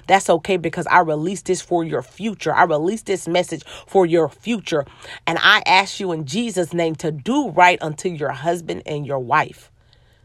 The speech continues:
because that's what God desires us to love one another, submit to one another. You're not being manipulated 'cause you're not working.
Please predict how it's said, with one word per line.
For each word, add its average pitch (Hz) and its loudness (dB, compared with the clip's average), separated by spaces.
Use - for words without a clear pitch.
because 151 -4
that's 165 -6
what - -2
God 147 0
desires 143 0
us 143 -6
to 139 -6
love 135 -8
one 135 -10
another, 127 -12
submit 160 -4
to 147 -6
one 131 -10
another. 131 -14
You're 170 2
not 202 2
being 180 2
manipulated 151 -2
'cause 143 -6
you're 156 -4
not 117 -4
working. 135 -8